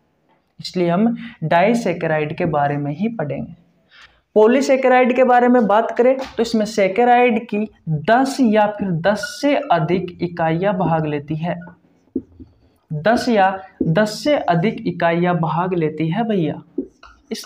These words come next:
पॉलीसैकेराइड में, इसलिए इसे कहा जाता है कॉम्प्लेक्स sugar यानी कि जटिल शर्करा। अब आपसे क्वेश्चन पूछा जा सकता है कि निम्न में से कौन सी जटिल शर्करा है,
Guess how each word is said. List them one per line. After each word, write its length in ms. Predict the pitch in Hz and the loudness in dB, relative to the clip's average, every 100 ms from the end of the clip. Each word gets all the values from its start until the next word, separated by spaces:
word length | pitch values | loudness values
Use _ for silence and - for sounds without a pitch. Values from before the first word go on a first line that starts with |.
| - | -4
पॉलीसैकेराइड 800 | 190 226 233 175 160 151 147 143 | 0 0 -2 -4 -4 -4 -4 -6
में, 160 | - - _ _ _ _ _ _ _ _ _ _ - | -10 -14 _ _ _ _ _ _ _ _ _ _ -8
इसलिए 320 | 165 - 165 | -6 0 0
इसे 220 | 156 160 | 0 0
कहा 320 | 156 156 175 | 0 0 0
जाता 300 | 175 151 147 | 0 0 0
है 420 | 151 170 233 269 - _ _ _ _ _ _ - | 0 2 2 0 -8 _ _ _ _ _ _ 0
कॉम्प्लेक्स 1400 | 185 190 185 - - 180 208 226 214 - - - - - 175 - - _ _ _ _ - | 2 2 0 -4 0 4 4 4 0 -8 -14 -16 -16 -18 -18 -20 -20 _ _ _ _ -14
sugar 640 | - 175 160 196 190 - - _ _ _ _ _ _ - - _ _ _ _ 156 | -4 -2 0 2 2 0 -10 _ _ _ _ _ _ -20 -20 _ _ _ _ -4
यानी 300 | 156 170 175 | 0 0 -2
कि 500 | 160 160 214 - 262 _ _ _ - | -2 -2 -2 -4 -14 _ _ _ -12
जटिल 680 | 151 165 185 180 262 277 269 | -6 -2 -2 0 0 2 0
शर्करा। 580 | - 160 - - - - _ _ - - _ _ _ _ _ - - - - - | -2 -4 -4 -6 -8 -10 _ _ -20 -20 _ _ _ _ _ -20 -20 -20 -10 -2
अब 100 | 160 | 2
आपसे 280 | 156 156 156 | 2 0 -6
क्वेश्चन 340 | - 175 220 220 | -4 -2 -2 0
पूछा 320 | 233 240 220 | 0 2 2
जा 100 | 190 | 2
सकता 340 | 170 165 - | -2 -6 -4
है 460 | 160 151 143 - - | -2 -2 -4 -8 -8
कि 60 | 160 | -2
निम्न 280 | 160 214 233 | 2 4 4
में 120 | 220 | 2
से 160 | 214 208 | 0 -2
कौन 240 | 180 175 | 0 -2
सी 160 | 170 170 | 0 -4
जटिल 420 | 156 160 214 262 | -2 -2 0 0
शर्करा 440 | 247 190 160 165 160 | 0 -2 0 -2 -2
है, 220 | 147 | -2